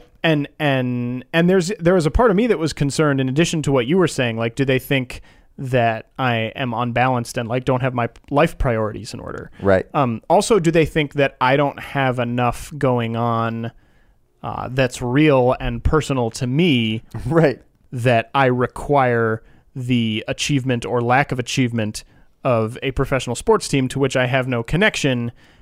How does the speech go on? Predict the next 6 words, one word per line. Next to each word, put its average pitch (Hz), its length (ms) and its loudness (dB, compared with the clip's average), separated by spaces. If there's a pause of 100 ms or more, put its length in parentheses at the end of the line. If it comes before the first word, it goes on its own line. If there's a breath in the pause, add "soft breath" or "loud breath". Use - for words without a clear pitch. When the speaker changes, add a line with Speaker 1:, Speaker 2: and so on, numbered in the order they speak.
(200 soft breath)
Speaker 1:
uh, 110 340 0 (140)
to, 113 580 0 (120)
to 135 160 0
sort 127 260 0
of, 120 120 0
like, 110 240 -4